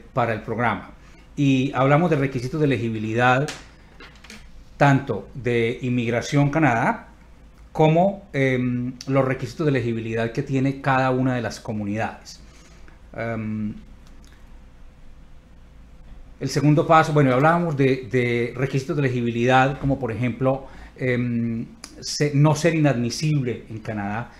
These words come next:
no tener una causal de inadmisibilidad, no tener un récord criminal, em, no, em, eh,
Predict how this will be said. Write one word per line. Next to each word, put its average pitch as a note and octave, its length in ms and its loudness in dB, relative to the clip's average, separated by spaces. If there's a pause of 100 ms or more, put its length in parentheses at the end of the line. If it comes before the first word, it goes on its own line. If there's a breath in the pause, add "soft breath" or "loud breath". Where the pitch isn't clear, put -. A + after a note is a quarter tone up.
(160 loud breath)
no B2 100 -6
tener C3 260 2
una C#3 140 2
causal A#2+ 320 -4
de A#2+ 60 -4
inadmisibilidad, A2+ 840 -2
no B2 140 0
tener A#2+ 240 -4
un A#2 80 -4
récord A#2 260 -8
criminal, C#3 640 2 (460 loud breath)
em, A#2+ 540 -2 (180)
no, C3 680 2
em, B2+ 440 0 (1400 loud breath)
eh, - 160 -12